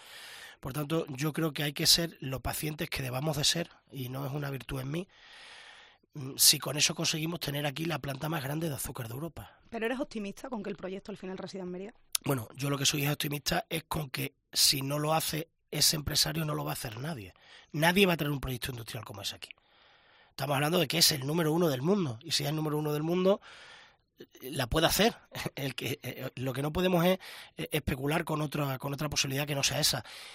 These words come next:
Speaker 1: Y, y, y más que pa-, que esperanza o ilusión, lo que, lo que sí tengo que tener es paciencia.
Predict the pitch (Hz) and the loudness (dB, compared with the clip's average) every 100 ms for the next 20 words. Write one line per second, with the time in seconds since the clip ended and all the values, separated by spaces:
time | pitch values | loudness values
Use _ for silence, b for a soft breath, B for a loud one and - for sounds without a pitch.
0 | B B 151 143 143 - 143 139 143 - | B B 2 2 2 0 -4 -4 -4 -2
1 | 143 165 - 175 185 170 160 165 160 160 | 0 2 0 2 0 0 -2 -2 0 0
2 | 165 170 170 160 156 151 156 135 175 175 | 0 2 2 2 2 0 2 4 4 2
3 | 147 135 131 - 120 123 - 143 147 - | 0 -4 -4 -6 -8 -2 0 0 -2 -6
4 | 143 143 139 139 160 131 - 165 - 110 | -6 -4 -4 -4 -4 -4 -4 -6 -6 -12